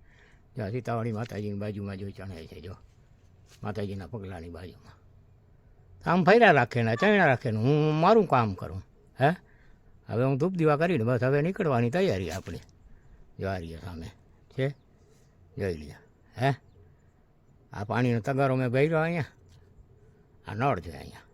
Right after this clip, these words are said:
એને પાણી પીવા માટે ભર્યો પાણી. તો આ બીજા બધાને બોલાવે છે, "આવો ને તમે, શું કામ ઈ કે બીજો છો? અહીંયા કાંઈ છે નહીં, આ તો આપણા મિત્ર છે," ઈ કે.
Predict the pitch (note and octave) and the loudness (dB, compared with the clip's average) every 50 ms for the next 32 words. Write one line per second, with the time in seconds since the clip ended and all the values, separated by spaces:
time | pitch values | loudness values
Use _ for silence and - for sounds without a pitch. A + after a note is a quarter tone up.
0 | _ _ _ _ _ - _ _ - - - - _ _ - - G2+ G#2 G2+ G#2+ | _ _ _ _ _ -20 _ _ -20 -20 -20 -20 _ _ -20 -14 -10 -8 -6 -6
1 | G#2+ - - B2+ C#3 C#3+ A#2 A#2 C3+ C3+ B2+ A2 G2 G#2 G2 F#2 F2+ G#2 G#2 G2+ | -6 -4 -2 0 0 0 0 0 -2 -2 -2 -2 -4 -6 -8 -10 -8 -6 -6 -6
2 | F2 D2+ D2+ - F2 E2 D2 B1+ - - _ _ _ _ _ _ _ - _ _ | -8 -10 -12 -14 -16 -16 -16 -18 -18 -20 _ _ _ _ _ _ _ -20 _ _
3 | _ _ - - _ - A#2 B2+ D#3 F3 F3 F#3 E3+ E3+ F3 F3+ E3 D3+ B2 A#2+ | _ _ -20 -14 _ -4 -2 0 2 2 4 4 4 4 4 4 4 4 4 2
4 | D#3 E3+ D3+ B2 G#2 F#2+ F#2+ F2 E2 F#2 - - C3 C#3 D#3+ F#3+ A3 B3 C4+ B3 | 2 4 4 2 0 -2 -6 -8 -10 -8 -4 0 2 4 6 6 4 4 2 0
5 | C4 B3+ C4+ B3+ G#3 A#3+ B3 C#4 C4 C4 A#3 F#3+ E3 E3 D3+ B2+ B2+ B2+ B2+ A2+ | 0 0 0 2 2 0 0 0 0 2 2 0 0 -2 -2 -2 -2 -2 -2 -2
6 | G#2 G2 F#2+ F#2 F#2+ A2+ A#2+ A#2 A#2+ C#3 B2 A2 - C3+ C3+ D3 E3 G3 A3+ F#3 | -4 -4 -6 -8 -6 -6 -6 -4 -4 -4 -6 -4 -4 -4 -4 -2 -2 -4 -4 -6
7 | G2+ _ _ _ _ _ _ - _ _ _ - - - - - - B2 B2 C#3 | -6 _ _ _ _ _ _ -20 _ _ _ -20 -20 -20 -16 -10 -8 -8 -4 -2
8 | C#3 C#3+ D3 - - C#3 C3 B2+ E3+ G3+ - C4 C4 G#3 - - A2+ G2+ F2+ E2+ | 0 0 0 0 0 0 0 0 -2 -2 0 0 0 0 2 0 -2 -2 -2 -6
9 | E2+ D#2+ E2 E2 | -10 -12 -14 -16